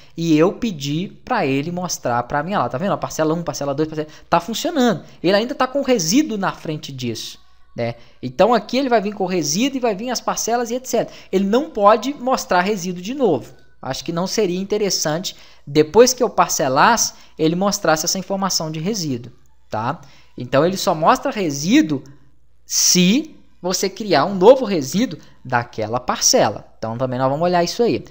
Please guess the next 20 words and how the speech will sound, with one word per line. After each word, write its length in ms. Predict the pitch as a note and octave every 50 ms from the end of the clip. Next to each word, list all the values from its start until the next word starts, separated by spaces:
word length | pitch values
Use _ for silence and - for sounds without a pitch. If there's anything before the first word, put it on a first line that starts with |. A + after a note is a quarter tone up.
| - - - - - - - - - -
Aqui 680 | F3+ G3+ A3 - - - - A#3+ C4+ C#4+ A3 F3 - -
eu 120 | F#3+ F#3+
faço 420 | F#3 - - F#3+ F#3 F3+ - - G3
o 40 |
seguinte, 760 | - - - A3+ G3+ F3 D3 C3 A#2+ A#2 - - - - - -
vamos 200 | C3+ C3 E3 D#3+
lá, 120 | A#2+ G#2+ A2+
inclusive 580 | B2+ B2+ - E3 D3+ C#3 B2+ B2+ C3+ D#3+ F3 F3
deixa 220 | E3+ D#3 - F3+
eu 40 | E3
ver 100 | D#3 D3+
se 280 | D#3 - - E3+ D#3+ -
as 140 | - D3 -
parcelas 500 | - D#3 C#3 - - B2+ A#2+ B2+ - -
ficaram 320 | - - - B2 B2 C3
como 200 | C3+ - D3 C#3+
resíduo. 440 | C#3 F3+ G3 D#3+ C3 A2 G#2 A2 C3 - - - - - -
Ó, 100 | D#3 C3+
não 200 | B2 B2+ B2 A#2+
ficou, 680 | - - G#3 G#3 - D4 G#3+ A#2+ G#2 - - - -